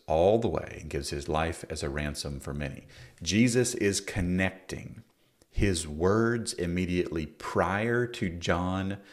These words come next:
uh, to James and John's question with their question. He's saying,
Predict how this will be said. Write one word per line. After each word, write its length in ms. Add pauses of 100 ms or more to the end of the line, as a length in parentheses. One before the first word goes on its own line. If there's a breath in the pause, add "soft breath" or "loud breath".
(400 loud breath)
uh, 440 (880)
to 100
James 300
and 100
John's 300
question 600 (360 loud breath)
with 460 (340 soft breath)
their 240
question. 640 (1040 soft breath)
He's 160
saying, 460